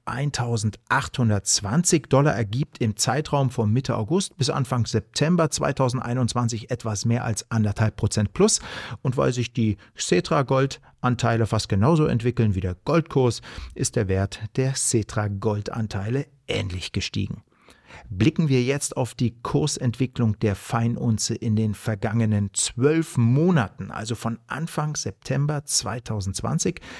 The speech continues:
bis Anfang September zweitausendeinundzwanzig. Da sieht es ein bisschen anders aus als in der kürzeren Vergangenheit. Anfang September zwanzig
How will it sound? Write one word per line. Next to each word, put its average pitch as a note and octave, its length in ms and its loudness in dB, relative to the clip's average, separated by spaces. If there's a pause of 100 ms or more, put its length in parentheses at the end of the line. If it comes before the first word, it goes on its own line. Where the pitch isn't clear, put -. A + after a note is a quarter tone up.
(180)
bis - 180 -4
Anfang A#2+ 440 -4
September A2 580 -6
zweitausendeinundzwanzig. G#2+ 1600 0 (400)
Da - 160 -6
sieht D#3+ 240 -6
es D#3 180 2
ein B2+ 280 0 (200)
bisschen C3+ 520 0
anders E3 500 -2
aus D#3+ 240 0
als D3+ 240 -2
in D3+ 160 0
der D3 140 0
kürzeren C#3+ 420 0
Vergangenheit. C3 720 0 (340)
Anfang A#2+ 440 0
September A2+ 680 2 (160)
zwanzig D3 880 2